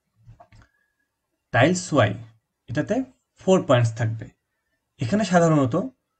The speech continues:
ট্রু ফলস বা রিস্টিশ ফলস থাকে, আপনাকে শুনে বলতে হবে কোনটা রিস্টিশ এবং কোনটা ফলস।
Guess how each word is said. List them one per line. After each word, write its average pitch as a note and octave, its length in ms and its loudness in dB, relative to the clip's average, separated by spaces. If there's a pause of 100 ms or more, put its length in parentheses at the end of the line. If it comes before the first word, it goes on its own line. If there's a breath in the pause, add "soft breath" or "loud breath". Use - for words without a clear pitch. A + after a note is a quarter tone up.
(340)
ট্রু F3+ 120 0 (140)
ফলস C3+ 300 0 (300)
বা A#2+ 100 4 (440)
রিস্টিশ G3 320 -4 (200)
ফলস - 260 0 (1000)
থাকে, A#2+ 240 -2 (480 soft breath)
আপনাকে B2 360 -2 (420)
শুনে D#3+ 200 -2 (100)
বলতে D3 260 0
হবে D3 180 0 (760)
কোনটা C3+ 320 0 (180)
রিস্টিশ A3 300 -4 (500)
এবং B2+ 160 -2 (120)
কোনটা C#3 240 0 (120)
ফলস। A2 240 -2